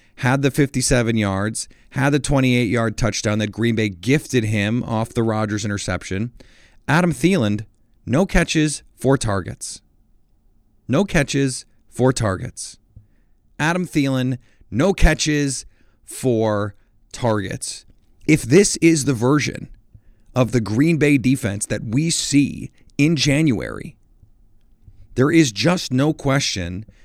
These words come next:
that whatever, you can call it winning ugly if you want,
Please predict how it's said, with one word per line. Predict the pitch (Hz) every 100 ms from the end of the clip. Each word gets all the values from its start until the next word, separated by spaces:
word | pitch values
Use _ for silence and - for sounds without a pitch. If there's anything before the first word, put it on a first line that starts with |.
| -
that | 113 120 -
whatever, | 127 131 160 160 135 117 - - - - -
you | 139 147
can | 147 123
call | - 202 208
it | 185
winning | 131 175 143
ugly | 165 151 147
if | 156 -
you | 151
want, | 135 185 147 - -